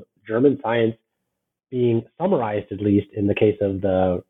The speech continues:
German exploitation programs, but German science in journals also being translated into English, suddenly, if you're a French scientist, you don't necessarily need to know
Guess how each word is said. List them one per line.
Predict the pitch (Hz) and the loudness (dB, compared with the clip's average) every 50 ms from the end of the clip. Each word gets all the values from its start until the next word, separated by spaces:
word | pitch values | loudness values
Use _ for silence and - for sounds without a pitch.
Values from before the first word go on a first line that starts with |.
| _ _ _ _ _ _ _ _ _ _ - | _ _ _ _ _ _ _ _ _ _ -6
German | 139 120 110 | -4 -2 -2
exploitation | 107 107 - - 98 - 160 160 165 113 | -2 -2 -6 -6 -2 0 0 0 0 -2
programs, | 113 101 95 - 92 95 104 104 - | -2 -2 -2 0 0 0 -2 -2 -4
but | 131 117 - | -6 -4 -2
German | 160 156 143 131 | -2 -2 0 -2
science | 139 131 127 123 117 117 - | -2 -2 -2 -2 -4 -4 -4
in | 113 107 101 - | -6 -6 -4 -2
journals | 123 139 143 135 120 123 117 110 110 - - | -2 -2 0 0 0 -2 -2 -4 -8 -6 -6
also | 113 120 - 120 104 | -6 -4 -2 -2 -2
being | 110 107 104 | -2 -2 -4
translated | - - 123 147 160 - 127 110 107 104 | -6 -4 -2 -2 0 0 0 0 -2 -2
into | 92 104 104 - | -4 -6 -8 -6
English, | - 151 185 139 107 104 117 - - - _ _ _ _ _ _ _ _ _ _ _ _ _ _ _ _ | -2 -2 0 0 -2 -4 -6 -10 -14 -18 _ _ _ _ _ _ _ _ _ _ _ _ _ _ _ _
suddenly, | 170 214 214 180 139 127 123 | -6 -4 -2 -2 -2 -2 -4
if | 120 - - | -6 -6 -4
you're | 143 151 170 147 | -2 0 0 0
a | 117 - - | -2 -4 -4
French | 147 180 185 185 | -4 -4 -4 -2
scientist, | - 113 104 101 98 - 110 113 120 120 _ _ _ _ _ _ _ _ _ _ _ _ _ _ _ | -2 -2 0 -2 -2 0 0 -2 -2 -2 _ _ _ _ _ _ _ _ _ _ _ _ _ _ _
you | 139 175 | -4 -2
don't | 214 220 196 | -2 0 0
necessarily | 185 185 185 165 - - 165 170 165 156 | -2 -4 -6 -8 -8 -4 0 0 0 0
need | 156 | 0
to | 147 147 | -2 -2
know | 143 143 160 190 196 202 190 | -2 0 0 0 0 0 -2